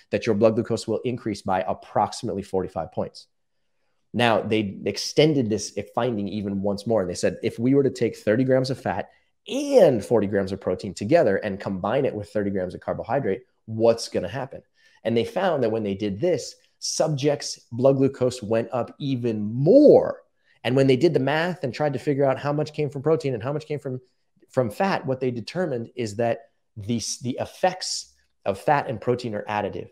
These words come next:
That means that if you eat fat, it'll raise your blood glucose values. If you eat protein, it'll raise your blood glucose values. So therefore, if you eat the two of them together,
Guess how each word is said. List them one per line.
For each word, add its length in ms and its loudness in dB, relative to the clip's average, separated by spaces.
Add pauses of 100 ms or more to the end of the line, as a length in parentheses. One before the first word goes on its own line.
That 160 0
means 260 -2
that 260 2 (140)
if 140 -8
you 120 -4
eat 300 -4 (100)
fat, 640 4 (640)
it'll 180 2
raise 240 2
your 80 -2
blood 180 0
glucose 320 -4
values. 580 -4
If 180 -8
you 100 -2
eat 160 -6
protein, 600 4
it'll 140 0
raise 260 2
your 80 -2
blood 180 -2
glucose 260 -6
values. 320 -2
So 80 0
therefore, 300 4
if 100 2
you 80 0
eat 80 0
the 40 -4
two 200 4
of 60 2
them 120 6
together, 520 2